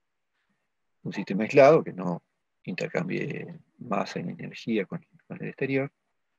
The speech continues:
e implica ese equilibrio varios tipos de equilibrio. Implica un equilibrio térmico,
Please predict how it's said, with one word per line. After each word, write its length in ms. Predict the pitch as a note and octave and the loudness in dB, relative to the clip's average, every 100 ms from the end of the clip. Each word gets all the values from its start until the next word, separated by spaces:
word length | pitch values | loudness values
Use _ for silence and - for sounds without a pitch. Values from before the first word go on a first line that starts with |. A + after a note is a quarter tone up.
| _ _ _ _ _ _ _ - | _ _ _ _ _ _ _ 6
e 120 | C#3+ | 6
implica 680 | D3+ C3+ A3+ F#3 - C#3+ E3 _ _ _ _ _ _ _ - | 6 4 6 6 6 4 4 _ _ _ _ _ _ _ -8
ese 220 | G#2+ A#2+ | -6 -4
equilibrio 600 | D3+ D#3 C3 G2+ A2 - _ _ _ _ _ - | -2 2 2 2 0 -2 _ _ _ _ _ 2
varios 380 | - E3+ G#2 | 8 10 8
tipos 260 | - - F#2 | 2 -4 -2
de 80 | F#2+ | -4
equilibrio. 340 | - - - - _ _ | -6 -12 -14 -18 _ _
Implica 260 | - - E3+ | -4 0 4
un 80 | F3+ | 6
equilibrio 400 | D3+ E3 C#3+ A2 | 6 8 8 10
térmico, 480 | D#3 G#2+ F2+ - | 10 8 4 -8